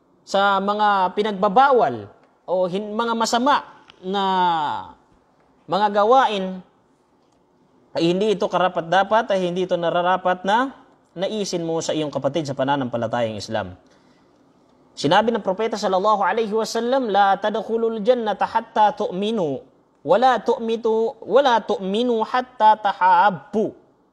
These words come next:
Sinabi ng Propeta sallallahu alaihi wasallam na hindi kayo makakapasok sa paraiso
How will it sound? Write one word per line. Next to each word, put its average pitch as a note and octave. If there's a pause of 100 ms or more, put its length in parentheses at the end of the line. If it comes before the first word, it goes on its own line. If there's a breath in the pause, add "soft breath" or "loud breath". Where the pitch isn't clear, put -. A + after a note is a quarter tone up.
(260)
Sinabi A3
ng A3
Propeta A3
sallallahu G#3
alaihi G#3+
wasallam G#3+
na E3
hindi G3
kayo A#3
makakapasok G#3+
sa -
paraiso F#3